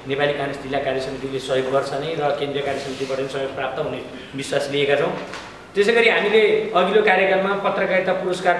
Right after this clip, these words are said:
वि-, वितरण, उम्, का लागि अक्षय कोष स्थापना गर्ने एउटा निर्णय गरेका थियौँ। जुन निर्णय चाहिँ हामीले, ए, अघिल्लो, उम्, जिल्ला कार्य समितिको दुई हजार उनसत्तरी भदौ दस गते बसेको, उम्, बैठकले चाहिँ हामीले,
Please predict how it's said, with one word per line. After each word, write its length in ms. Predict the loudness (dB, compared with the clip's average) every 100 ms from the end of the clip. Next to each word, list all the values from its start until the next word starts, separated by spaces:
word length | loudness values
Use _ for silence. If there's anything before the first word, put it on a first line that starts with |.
| -2
वि-, 240 | -8 -8
वितरण, 360 | 0 2 4 4
उम्, 1200 | 0 -8 -12 -18 -14 -12 -10 -8 -8 -8 -10 -2
का 120 | 2
लागि 460 | 4 2 0 -2 -4
अक्षय 200 | -2 -2
कोष 180 | 0 -2
स्थापना 400 | -2 0 0 2
गर्ने 220 | 2 2
एउटा 180 | 0 0
निर्णय 280 | 2 2 4
गरेका 240 | 4 0
थियौँ। 340 | 0 -4 -8 -12 -6
जुन 160 | -2 0
निर्णय 260 | 2 2
चाहिँ 140 | 2 0
हामीले, 320 | -2 -2 -4 -6 -12 -8
ए, 260 | -2 -2 0
अघिल्लो, 340 | 0 0 0
उम्, 520 | 0 -2 -8 -12 -10 -4
जिल्ला 200 | 0 0
कार्य 200 | 0 0
समितिको 400 | -2 -6 -6 -2
दुई 140 | 0
हजार 340 | 2 2 0 -2
उनसत्तरी 920 | -2 -2 -2 0 0 0 -2 -8 -4 2
भदौ 360 | 2 4 2
दस 120 | 2 2
गते 160 | 0
बसेको, 380 | 0 -2 -2 -2
उम्, 1040 | -2 -2 -10 -16 -20 -16 -10 -8 -8 -2
बैठकले 440 | 2 4 2 0 -2
चाहिँ 260 | -2 -4 -6 -12 -6
हामीले, 260 | -2 0